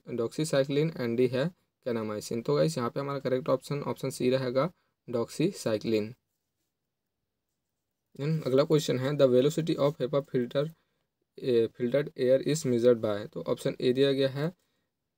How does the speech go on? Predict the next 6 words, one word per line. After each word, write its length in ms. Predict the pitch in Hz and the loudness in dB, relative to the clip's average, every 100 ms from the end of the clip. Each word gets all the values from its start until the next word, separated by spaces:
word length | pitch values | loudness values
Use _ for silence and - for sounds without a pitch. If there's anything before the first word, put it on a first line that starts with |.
| _ _ 123 | _ _ -4
galvanometer, 800 | 120 117 113 120 139 139 156 160 | -2 0 0 0 -2 0 0 0
बी 300 | 127 127 131 | 0 0 0
है 240 | 135 139 | 0 0
speedometer, 760 | 131 - 123 127 135 135 147 165 | -2 -4 -4 -2 -2 0 0 0
सी 300 | - 131 127 | -2 0 0
है 300 | 135 151 | 2 -2